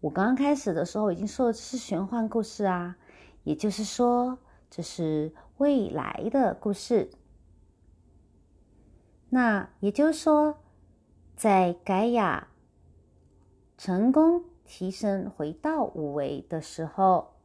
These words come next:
据我所知，原来盖亚是五维的，后来变成三维，以后会又变成五维，然后会回到银河联邦。那银河联邦呢，是一个星际联盟。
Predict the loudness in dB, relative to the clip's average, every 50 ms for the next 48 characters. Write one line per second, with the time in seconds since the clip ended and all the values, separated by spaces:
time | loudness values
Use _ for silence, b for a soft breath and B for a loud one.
0 | _ -8 -4 -4 -2 -2 -2 -2 -4 -4 -4 -4 -4 -2 -2 -2 -2 -2 -2 -2
1 | -2 -2 -2 -2 0 2 2 2 0 0 -2 -4 -4 -4 -4 -4 -4 -4 -4 -4
2 | -4 -6 -4 -4 -4 -2 -2 -2 -2 -4 -4 -4 -4 -6 -4 -2 0 0 2 2
3 | 2 2 0 B B B B B B B B -10 -8 -8 -4 -2 -2 -2 0 0
4 | 0 -2 -2 -2 -4 -8 -4 -2 0 0 0 -2 -6 -8 -8 -8 -6 -6 -4 -2
5 | -2 0 0 0 2 0 0 -2 -4 b b b b b b b b b b b
6 | b b b b _ -6 -2 0 0 0 2 2 0 0 0 0 0 -2 0 2
7 | 4 4 4 4 2 -2 -8 _ -8 -6 -4 -2 -2 -2 -2 -2 0 0 2 2
8 | 2 2 0 -4 -8 -10 -8 -4 -4 -4 -4 -4 -4 -2 -2 -4 -4 -8 -14 _
9 | _ _ _ _ _ _ _ _ _ b b b b b b b b b b b
10 | b 6 6 8 8 8 8 8 6 6 6 6 4 4 4 4 6 6 6 6
11 | 6 4 2 0 -2 -4 -2 -2 -2 0 0 -2 -4 -4 -2 0 0 0 -2 -4
12 | -6 -4 -4 -4 -4 -4 -4 -4 -2 -2 0 0 2 2 2 2 0 -4